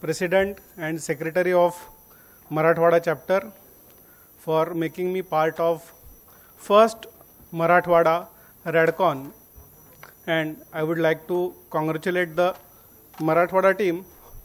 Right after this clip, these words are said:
for this achievement. Friends, we all are radiologists and we are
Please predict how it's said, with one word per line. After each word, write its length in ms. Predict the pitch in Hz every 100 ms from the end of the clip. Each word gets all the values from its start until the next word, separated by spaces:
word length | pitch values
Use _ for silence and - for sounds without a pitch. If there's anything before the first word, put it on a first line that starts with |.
| - - -
for 100 | 170
this 280 | 160 185 -
achievement. 480 | 151 - 151 131 135 - - - - - - - - - - - - - - - _ - - - _ _ _ - _
Friends, 440 | - 220 214 190
we 140 | 190 202
all 180 | 175 185
are 120 | 190 170
radiologists 640 | 190 190 170 151 165 -
and 160 | 170 170
we 120 |
are 100 | 170